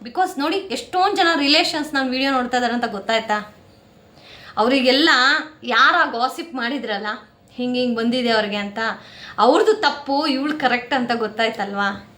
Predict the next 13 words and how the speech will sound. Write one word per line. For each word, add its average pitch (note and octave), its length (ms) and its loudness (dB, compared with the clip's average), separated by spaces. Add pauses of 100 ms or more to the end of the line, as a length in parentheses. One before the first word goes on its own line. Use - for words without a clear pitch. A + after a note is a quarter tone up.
(580)
ನಮ್ಮ C4 140 4
ಹತ್ರ C4 140 2
ಇದ್ದಿದ್ರೆ B3+ 720 2
ನಾವು A#3+ 200 -2
ಯಾಕೆ A#3+ 340 2
ಫ್ರೆಂಡ್ಸ್ C4 280 -8
ಹಿಂಗೆ A#3+ 220 -6
ಇರ್ತಾ A#3 200 -6
ಇದ್ವಿ? G#3+ 360 -2
ಒಂದು B3 420 -4
ಕಾರ್ C4 600 4
ತಗೋತಾ C4 360 0
ಇದ್ವಿ. G3+ 380 -4